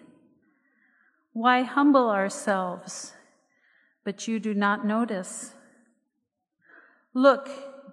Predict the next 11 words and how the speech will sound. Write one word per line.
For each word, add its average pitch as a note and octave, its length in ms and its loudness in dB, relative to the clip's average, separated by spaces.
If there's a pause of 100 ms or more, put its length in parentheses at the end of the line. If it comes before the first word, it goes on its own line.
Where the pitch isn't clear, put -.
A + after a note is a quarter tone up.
(160)
you C4+ 340 2
serve B3+ 540 -2
your A3 200 -2
own B3+ 400 0
interest C4 760 -2
on G3+ 180 -2
your A3+ 260 0
fast A#3 640 -4
day F3+ 440 -6 (840)
and G3+ 140 -2
oppress - 720 -2